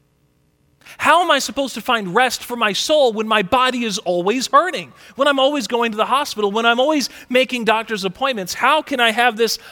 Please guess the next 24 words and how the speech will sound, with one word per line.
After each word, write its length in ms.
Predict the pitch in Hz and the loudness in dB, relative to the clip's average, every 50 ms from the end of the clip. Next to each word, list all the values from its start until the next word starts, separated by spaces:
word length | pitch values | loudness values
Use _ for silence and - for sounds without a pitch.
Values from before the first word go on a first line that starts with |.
| - | -6
abundant 480 | - 190 185 165 233 254 262 226 233 214 | -6 -4 -2 0 0 0 2 0 0 2
life 320 | 208 226 233 247 240 220 | 2 2 2 2 2 0
of 220 | - 226 214 180 180 | 0 -2 -2 -2 0
resting 480 | 190 214 240 247 - - 269 247 233 | 0 0 0 0 -2 -6 -6 -4 -2
and 80 | 220 208 | -2 -2
abiding 420 | 190 165 202 196 214 226 226 220 | 0 0 2 2 2 0 -2 -4
in 140 | 214 196 190 | -6 -8 -6
Jesus 520 | 160 208 233 262 285 247 226 208 196 - - - - - _ | -6 -8 -8 -8 -8 -8 -8 -8 -8 -8 -12 -14 -20 -14 _
when 140 | 190 214 | -2 0
I'm 140 | 220 226 226 - | 2 2 0 2
always 380 | 214 233 247 277 294 311 277 - | 2 2 4 4 2 -2 -4 -4
distracted 840 | - 277 254 - - - - 254 277 277 294 294 - - 226 185 | -6 -6 -4 -4 -4 -4 -4 -2 -2 0 0 -2 -4 -6 -10 -4
by 200 | 175 220 220 220 | 0 0 0 0
this 200 | 196 202 196 - | 0 -2 -4 -4
pain 560 | - - - - 254 285 277 185 160 165 185 185 - - - | -6 -10 -10 -6 -4 -4 -4 -4 -6 -8 -10 -12 -14 -18 -12
and 160 | - 208 202 | -10 -8 -6
sickness 600 | 175 - - - 320 370 - 202 175 175 175 - | -4 -4 -2 -2 -2 -2 -4 -4 -6 -6 -8 -6
that 200 | - 220 190 165 | -8 -8 -8 -4
God 280 | - 202 190 196 208 214 | -4 -2 0 0 0 -2
has 120 | 233 233 240 | -4 -8 -8
allowed 340 | 233 208 175 160 151 160 175 | -8 -6 -4 -4 -4 -6 -6
in 80 | 202 | -8
my 120 | 220 226 220 | -10 -10 -8
life?" 600 | 220 240 254 262 240 165 135 - - - - - | -8 -8 -8 -8 -8 -8 -10 -14 -20 -20 -20 -20